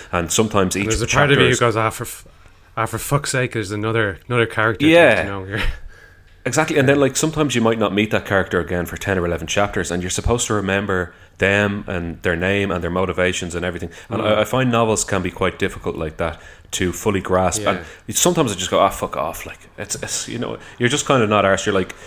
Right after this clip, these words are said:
Speaker 1: and, and, like, back to what you said earlier, this is not real. Why am I wasting my time with this? Uh,
Speaker 2: <laughs>
Speaker 1: but
Speaker 2: But I wonder, I wonder, like, uh, sorry to cut across you there. It's just, like, that's the difference between, like, a movie and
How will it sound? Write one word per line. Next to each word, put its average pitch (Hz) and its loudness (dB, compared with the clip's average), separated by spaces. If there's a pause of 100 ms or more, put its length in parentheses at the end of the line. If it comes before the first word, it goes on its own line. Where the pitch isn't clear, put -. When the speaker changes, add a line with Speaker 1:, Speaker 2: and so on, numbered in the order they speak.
(380)
Speaker 1:
and, 127 2
and, 135 0
like, 123 2
back - 2
to - -6
what 113 0
you 123 2
said 117 4
earlier, 113 4
this 143 2
is 92 -2
not 85 0
real. 104 2
Why 104 2
am 104 -2
I 92 0
wasting 87 -2
my 80 -4
time 95 0
with 87 -10
this? - -4
Uh, 82 -2 (400)
Speaker 2:
<laughs> - -20
Speaker 1:
but 123 2 (380)
Speaker 2:
But 139 4
I 139 4
wonder, 160 2 (280)
I 139 -2
wonder, 151 2
like, 143 -2
uh, 117 -14 (160)
sorry 131 0
to - -14
cut 117 -4
across 120 -2
you 110 -4
there. 110 2
It's 110 -8
just, 147 -4
like, 117 -4
that's 120 0
the 127 -6
difference 123 -4
between, 101 -6
like, 95 -10
a 98 -8
movie 101 -6
and 92 -12